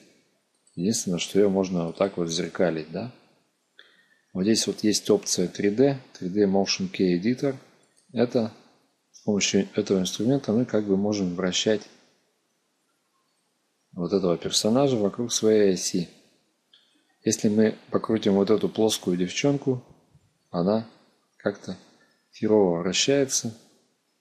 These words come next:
Ну, башка остаётся, по крайней мере, на месте. А если мы выберем вот этого вот чувака в красной футболке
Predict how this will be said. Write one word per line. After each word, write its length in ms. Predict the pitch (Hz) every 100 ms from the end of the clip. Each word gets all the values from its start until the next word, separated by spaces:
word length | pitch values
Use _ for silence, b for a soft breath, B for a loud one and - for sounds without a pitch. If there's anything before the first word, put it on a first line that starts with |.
| _ _ -
Ну, 100 | 110
башка 400 | 104 90 - 104
остаётся, 420 | 101 - 104 98 -
по 100 | -
крайней 220 | 98 92
мере, 200 | 92 92
на 160 | 87 90
месте. 380 | 90 - - - _ _ _ _ _ _ _ _ _ _ _ _ -
А 120 | 110
если 220 | 120 120
мы 180 | 113 113
выберем 400 | 113 101 98 92
вот 100 | 92
этого 440 | 95 90 87 85
вот 140 | 87 - - - _ _ _ _ _
чувака 440 | - 92 90 92 131
в 100 | -
красной 340 | 123 117 110
футболке 640 | - 98 104 120 120 -